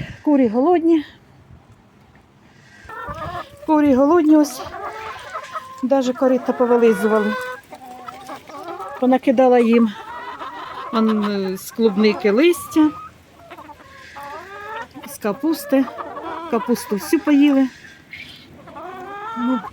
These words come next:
притопчуть, притопчуть. Так що так, щас вам дам їсти. Загорну часник, цибулю, піде дощ, то вже все. Все, загорнула.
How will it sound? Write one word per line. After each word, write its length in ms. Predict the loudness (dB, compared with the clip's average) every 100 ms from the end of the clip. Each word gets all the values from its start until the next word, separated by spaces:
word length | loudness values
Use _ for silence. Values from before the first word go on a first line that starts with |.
| -4
притопчуть, 680 | -4 -2 -6 -6 -14 -14 -16 -12
притопчуть. 680 | -8 -6 -6 -6 -8 -8 -12 -14 -14 -14 -12 -10 -10 -10 -10 -10 -8
Так 180 | -6 -6
що 160 | -2 -4
так, 300 | 0 -4 -4
щас 420 | -2 0 0 0
вам 160 | 0 2
дам 300 | 0 -2 -4
їсти. 340 | -6 -4 -4 0
Загорну 560 | 2 4 4 4 2 2
часник, 360 | 0 2 2 2 0
цибулю, 440 | 2 2 2 0 0
піде 240 | 2 2
дощ, 320 | 2 0 0 0
то 80 | 2
вже 220 | 2 0
все. 380 | -2 0 0 0 -4 -6 -4 -2 -2 -4 -4 -8 -10 -14 -12 -10 -8 -10 -14 -16 -10 -10 -12 -18 -20 -20 -20 -20 -20
Все, 280 | -2 -2 -2 -8
загорнула. 720 | -2 0 0 0 -2 0